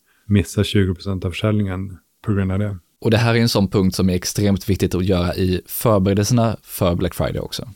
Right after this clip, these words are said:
Speaker 1: Absolut, det är jätteviktigt att man minst veckvis går in i, i sin Merchant Center-konto att,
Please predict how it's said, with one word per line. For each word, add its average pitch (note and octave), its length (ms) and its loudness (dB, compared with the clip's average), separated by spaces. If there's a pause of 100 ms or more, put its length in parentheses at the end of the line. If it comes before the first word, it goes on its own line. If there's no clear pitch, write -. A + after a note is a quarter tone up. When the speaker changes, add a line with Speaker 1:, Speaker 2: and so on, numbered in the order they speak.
(380)
Speaker 1:
Absolut, G#2 600 2
det A2 60 4
är G2+ 40 8
jätteviktigt F#2+ 580 4
att F#2 180 0
man F#2 480 4
minst G2 360 2
veckvis F#2+ 520 0
går G#2 160 2
in F#2+ 160 4
i, G2+ 220 0
i F#2 60 2
sin G2 200 2
Merchant F#2 220 2
Center-konto F2+ 580 0
att, - 240 -6